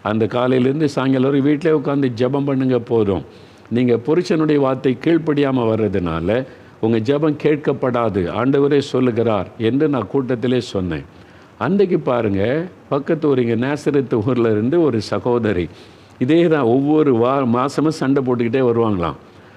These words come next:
ஒவ்வொரு மாதமும் அவருக்கு இந்த கூட்டம் இதெல்லாம் பிடிக்காது,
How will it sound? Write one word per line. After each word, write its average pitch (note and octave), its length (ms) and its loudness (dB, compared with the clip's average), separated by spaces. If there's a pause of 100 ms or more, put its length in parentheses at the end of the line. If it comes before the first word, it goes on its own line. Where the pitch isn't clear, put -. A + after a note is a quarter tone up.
(140)
ஒவ்வொரு B2+ 340 2
மாதமும் A#2 500 0
அவருக்கு C#3+ 420 0
இந்த C3+ 180 2
கூட்டம் C3+ 360 0
இதெல்லாம் B2+ 280 0
பிடிக்காது, G#2 520 -2